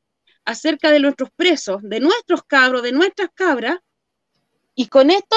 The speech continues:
están callados. Y como tú dices, la noticia pasa piola. O sea,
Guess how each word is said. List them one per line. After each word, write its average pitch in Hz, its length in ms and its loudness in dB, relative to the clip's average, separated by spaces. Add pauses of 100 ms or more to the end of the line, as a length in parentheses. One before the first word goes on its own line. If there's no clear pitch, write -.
están 359 360 2
callados. 247 560 2
Y 240 80 -2
como 262 240 0
tú 349 100 0
dices, 370 380 0
la 339 100 4
noticia 330 480 -2
pasa 339 500 -2 (420)
piola. 277 360 2 (400)
O - 100 -14
sea, 339 320 0